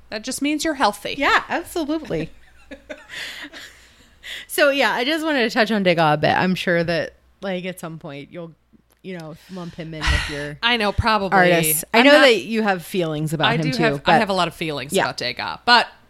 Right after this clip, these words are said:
Speaker 1: I mean, we'll set those
Speaker 2: Yeah.
Speaker 1: aside for now.
Speaker 2: Basically, if it's an impressionist looking painting of a ballet dancer or a jockey, it's Degas.
Speaker 1: It's a hundred percent
Speaker 2: Mm-hmm.
Speaker 1: Degas.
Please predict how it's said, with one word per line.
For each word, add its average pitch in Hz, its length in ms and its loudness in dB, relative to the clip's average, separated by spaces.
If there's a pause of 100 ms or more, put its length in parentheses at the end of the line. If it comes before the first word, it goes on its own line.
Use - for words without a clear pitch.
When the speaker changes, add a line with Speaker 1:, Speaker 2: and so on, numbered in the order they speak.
(120)
Speaker 1:
I 180 40 -10
mean, 160 200 -6
we'll 156 100 -2
set - 240 -6
those - 80 -2
Speaker 2:
Yeah. - 120 0
Speaker 1:
aside - 320 -6
for - 120 -12
now. 90 160 -6
Speaker 2:
Basically, 285 480 0
if 233 160 2
it's 233 160 0
an 240 100 2
impressionist 240 720 -2
looking 196 320 2
painting 185 380 2
of 170 80 2
a 170 60 2
ballet 156 280 4
dancer 156 340 0
or 185 180 4
a 170 60 6
jockey, 143 540 0
it's - 200 -4
Degas. 139 340 2
Speaker 1:
It's 127 100 -2
a 170 40 -4
hundred 165 260 -2
percent 175 280 -2
Speaker 2:
Mm-hmm. 143 80 -2
Speaker 1:
Degas. - 280 -4